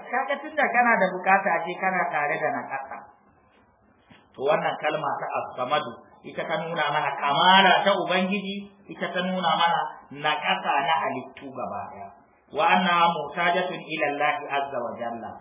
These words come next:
Don kowace halitta tana da buƙatar wani abu a gun Allah subhanahu wa ta'ala. Summa qala, "Lam yalid wa lam yulad wa lam yakul lahu kufuwan ahad."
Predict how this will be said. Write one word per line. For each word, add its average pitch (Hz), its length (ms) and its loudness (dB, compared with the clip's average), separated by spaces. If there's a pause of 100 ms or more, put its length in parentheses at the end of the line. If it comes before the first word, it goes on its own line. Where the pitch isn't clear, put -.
(160)
Don 160 260 -4
kowace 202 500 6
halitta 156 460 -2
tana 165 180 -2
da 143 200 0
buƙatar 175 640 0 (260)
wani 208 340 6
abu 180 240 2
a 156 140 2
gun 165 200 -6
Allah 156 320 0
subhanahu 135 640 -6
wa 113 160 -10
ta'ala. - 420 -14 (240)
Summa 165 340 -4
qala, 147 300 0
"Lam 147 240 0
yalid 135 360 -8
wa 120 160 -4
lam 120 180 -4
yulad 117 420 -8 (320)
wa - 120 -12
lam 156 180 2
yakul 147 380 -8
lahu 127 380 -8
kufuwan 220 420 0
ahad." 165 400 -4